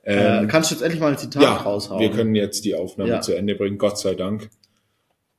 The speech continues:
Speaker 1: Ah, jetzt habe ich hier Werbung.
Speaker 2: Ach.
Speaker 1: Gut, jetzt passt's. Äh, das Zitat heute ist: äh, „Alkohol ist vielleicht der schlimmste Feind des Menschen, aber die Bibel sagt, liebe deine Feinde.“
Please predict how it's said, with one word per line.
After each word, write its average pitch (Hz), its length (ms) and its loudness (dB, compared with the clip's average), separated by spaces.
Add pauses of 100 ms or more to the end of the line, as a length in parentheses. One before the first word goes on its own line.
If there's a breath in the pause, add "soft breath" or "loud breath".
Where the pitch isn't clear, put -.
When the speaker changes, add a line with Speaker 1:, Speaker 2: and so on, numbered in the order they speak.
(140)
Speaker 1:
Ah, 107 160 4
jetzt 90 180 -2
habe 92 120 -2
ich 87 100 -8
hier 85 140 -2
Werbung. 107 440 -2 (380)
Speaker 2:
Ach. 113 80 -12
Speaker 1:
Gut, 160 340 6
jetzt 196 260 -2
passt's. - 440 -4 (420 soft breath)
Äh, 104 540 4
das 113 200 -2
Zitat 117 460 -4
heute 120 320 0
ist: 110 500 -6
äh, 104 380 -2 (1000)
„Alkohol 139 500 4
ist 127 160 -2
vielleicht 117 340 4
der 113 80 2
schlimmste 131 440 -2
Feind 113 300 0
des 110 160 -4
Menschen, 131 560 -2
aber 107 220 2
die 104 140 -4
Bibel 120 320 -2
sagt, 113 560 0
liebe 113 300 0
deine 101 320 0
Feinde.“ 98 600 0